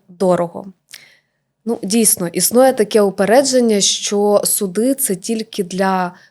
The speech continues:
е, багатих людей або для великих компаній. Катю, ну, я думаю, що зараз ми цей міф, е, все ж таки або розвінчаємо, або принаймні похитнемо,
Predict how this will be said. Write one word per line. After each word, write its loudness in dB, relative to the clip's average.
е, -2
багатих -2
людей 2
або 2
для 2
великих -2
компаній. -4
Катю, 0
ну, 2
я 8
думаю, 6
що 0
зараз 2
ми 0
цей 0
міф, -2
е, 0
все -2
ж 0
таки -2
або 2
розвінчаємо, 2
або 0
принаймні 0
похитнемо, 0